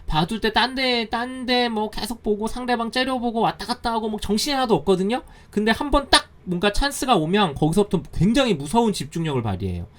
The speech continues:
약간 남자, 아, 여자 커제 같아, 여자 커제. 여자 커제. 딱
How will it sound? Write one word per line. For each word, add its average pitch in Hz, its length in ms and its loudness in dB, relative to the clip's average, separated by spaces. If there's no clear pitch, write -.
약간 151 500 4
남자, 185 580 6
아, 117 120 6
여자 202 360 10
커제 185 300 6
같아, 120 260 2
여자 101 260 4
커제. 101 400 -4
여자 135 380 6
커제. 117 380 -4
딱 - 280 2